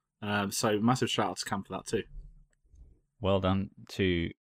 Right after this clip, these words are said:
Speaker 2: Cam. Um, we'll have a little link in the show notes below to the Cinema Savvy channel, but definitely head over there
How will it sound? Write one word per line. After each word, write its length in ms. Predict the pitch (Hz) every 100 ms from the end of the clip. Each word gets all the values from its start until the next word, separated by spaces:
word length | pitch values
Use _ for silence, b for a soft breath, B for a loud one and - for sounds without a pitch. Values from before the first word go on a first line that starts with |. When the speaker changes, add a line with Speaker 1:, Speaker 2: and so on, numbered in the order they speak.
| _
Speaker 2:
Cam. 420 | - 110 101 104
Um, 380 | 110 113 113 113
we'll 120 | 143
have 140 | 143 135
a 20 |
little 280 | 135 120 117
link 320 | 120 117 110
in 60 | 110
the 80 | 101
show 220 | - 104
notes 200 | 98 -
below 440 | - 98 98 95
to 220 | 95 -
the 100 | 92
Cinema 260 | 92 98 92
Savvy 300 | - 92 92
channel, 260 | - 92 90
but 100 | 95
definitely 300 | 113 104 101
head 100 | 98
over 120 | 92
there 260 | 92 87